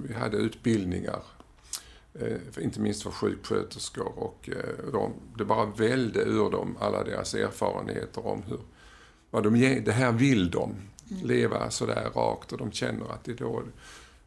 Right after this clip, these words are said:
Speaker 1: eh, vad de har, det yrke de har valt, det är då de får göra det, men att själva systemen gör det så svårt ibland.
Speaker 2: Mm.
Speaker 1: Eh, och, eh, det kan vi ju också komma in på, hur,
Speaker 2: Mm.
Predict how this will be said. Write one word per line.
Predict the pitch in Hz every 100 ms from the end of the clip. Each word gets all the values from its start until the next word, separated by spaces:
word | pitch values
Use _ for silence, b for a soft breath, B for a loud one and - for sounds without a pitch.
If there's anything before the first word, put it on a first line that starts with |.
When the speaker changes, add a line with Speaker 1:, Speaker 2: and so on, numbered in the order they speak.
| _ -
Speaker 1:
eh, | - - - - -
vad | - 62
de | 57 -
har, | 110 - -
det | -
yrke | 120 107 123
de | 107
har | 95 101
valt, | 160 139 107 -
det | 135
är | 117
då | 117 110
de | 110 104
får | -
göra | 113 117 139 107
det, | 135 120
men | 117 113 - B B B B
att | 127
själva | - 127 110 113
systemen | 120 120 113 - 233 139 82 87 95 113 135 127 - -
gör | 123 120
det | 107
så | - 117
svårt | - 120 98 -
ibland. | 104 107 101 110 - -
Speaker 2:
Mm. | 226 220 233 B B B B
Speaker 1:
Eh, | 123 113 110 110
och, | 107 - -
eh, | 117 107 120
det | 117
kan | 120 120
vi |
ju | 120
också | 120 -
komma | - 92 87
in | - -
på, | -
hur, | 95
Speaker 2:
Mm. | 220